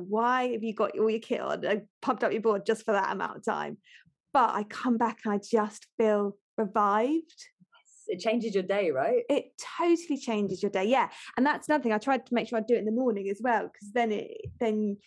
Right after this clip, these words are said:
Speaker 1: you're set up for the rest of the day.
Speaker 2: Yeah,
Speaker 1: Um,
Speaker 2: you smash out the day.
Speaker 1: Yeah, hundred percent. Um, so obviously you are a mum of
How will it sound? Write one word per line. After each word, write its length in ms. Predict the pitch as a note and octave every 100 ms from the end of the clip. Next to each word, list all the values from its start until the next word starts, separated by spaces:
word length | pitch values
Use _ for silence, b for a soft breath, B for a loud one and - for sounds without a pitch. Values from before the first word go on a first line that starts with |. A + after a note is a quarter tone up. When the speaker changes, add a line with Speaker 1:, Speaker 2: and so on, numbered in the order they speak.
| b b _ -
Speaker 1:
you're 80 |
set 220 | A3+ C4 A3
up 200 | - -
for 100 | G3
the 80 |
rest 280 | F#3 F#3+ -
of 60 | G3
the 60 |
day. 360 | - F3 E3 - B B B B -
Speaker 2:
Yeah, 100 | F#3+
Speaker 1:
Um, 60 | F#3
Speaker 2:
you 140 | F3+ - _ -
smash 200 | E3+ F3
out 60 | D3+
the 80 | D#3
day. 300 | C#3+ C#3 C3+ _ _ -
Speaker 1:
Yeah, 360 | D4 B3 G#3+ -
hundred 380 | C#4+ E4 F4 D4+
percent. 420 | B3 A3+ F#3 F3+ - B B B -
Um, 360 | A#3 A#3+ A#3 - -
so 340 | - F4 F4 - _ _ _ -
obviously 720 | E4+ F4+ F4 D4 B3+ A3+ - -
you 360 | A3+ A#3+ A#3 -
are 260 | G#3+ G3+ -
a 40 |
mum 340 | G#3 G3 G#3 -
of 160 | F#3